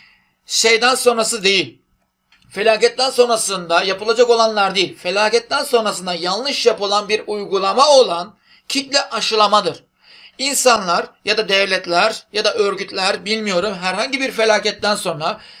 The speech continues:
hızlı bir şekilde, e, kitle aşılamaya gidiyor ve bu aşılama içerisinde iletişim imkanlarının yanlış bir şekilde kullanılması, sömürülmesinden bahsediliyor. Ve sen diyorsun ki felaketten sonrasındaki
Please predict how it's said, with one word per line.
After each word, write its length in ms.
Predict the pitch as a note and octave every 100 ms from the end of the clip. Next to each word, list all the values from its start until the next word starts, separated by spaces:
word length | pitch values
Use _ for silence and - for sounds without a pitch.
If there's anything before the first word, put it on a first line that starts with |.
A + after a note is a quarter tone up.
| _
hızlı 360 | - A#3 G#3 D#4
bir 120 | D4+
şekilde, 580 | - A#3+ G#3 D#3 D#3 F3+ - - _ - _
e, 300 | - G3 G3
kitle 380 | - B3 B3 B3+
aşılamaya 560 | - G3 F#3+ G3 A3 C4+
gidiyor 500 | C#4 C#4 C#4 C4+ - - -
ve 180 | A3 A#3
bu 120 | C#4+
aşılama 420 | C4 B3 C#4+ C#4+
içerisinde 840 | C4 B3 G#3 - F3+ D3+ F3 B3 - - -
iletişim 520 | G#3+ A3 A#3 - D4
imkanlarının 880 | D#4 C4 A3+ A3 G#3 G3 G3 B3 C4+
yanlış 480 | G#3 G#3 A3+ C#4 -
bir 120 | B3
şekilde 440 | A#3 A3+ A3+ C4+ C4+
kullanılması, 760 | A3+ G#3+ G#3 G#3+ G#3 G#3 G3+
sömürülmesinden 960 | - G3+ G#3 G#3 G#3 G3+ G#3 G3+ G#3+ G3+
bahsediliyor. 680 | F3 E3 E3 F3+ F3+ E3+ - - - -
Ve 120 | A3
sen 280 | G#3+ B3 B3+
diyorsun 300 | C#4 C#4+ C4+
ki 140 | A#3 F3
felaketten 680 | A3+ A#3+ A#3+ B3 B3 C#4
sonrasındaki 1600 | C4 A#3 A3+ A3 G#3 F#3+ F#3 F#3 F3+ - _ _ - G#3 F3 -